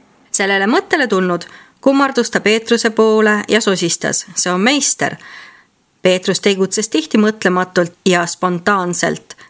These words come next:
tunnete ajal ning kui Johannes oli talle need sõnad kõrva sosistanud,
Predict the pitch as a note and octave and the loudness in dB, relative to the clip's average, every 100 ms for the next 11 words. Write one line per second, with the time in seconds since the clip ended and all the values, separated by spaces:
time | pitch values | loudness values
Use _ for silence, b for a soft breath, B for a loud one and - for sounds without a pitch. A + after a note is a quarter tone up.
0 | - G#3 G#3 G3 - E3 E3+ G3 A#3+ - | 0 2 2 0 0 0 2 0 0 -4
1 | B - G3+ F#3 F3+ F#3+ F3 F3+ F3+ A#3 | B 0 2 2 0 2 2 2 2 0
2 | C4 F#3 F3+ F3 E3+ G3 F#3 F3+ E3+ - | 0 -2 0 0 0 0 0 -2 -2 0
3 | A3+ F#3 - D4+ E4+ B3+ D4 C4+ F3+ - | 0 0 2 2 2 0 -2 -2 -2 -2
4 | E3+ E3+ | -2 -4